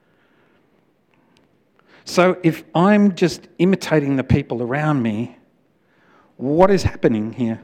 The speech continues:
Basically, I'm just copying their answers,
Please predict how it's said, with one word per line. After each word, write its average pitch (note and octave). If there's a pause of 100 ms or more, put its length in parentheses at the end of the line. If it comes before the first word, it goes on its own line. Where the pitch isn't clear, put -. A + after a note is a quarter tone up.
(4000)
Basically, C3
I'm C3+
just C#3+
copying C3+
their C#3
answers, D#3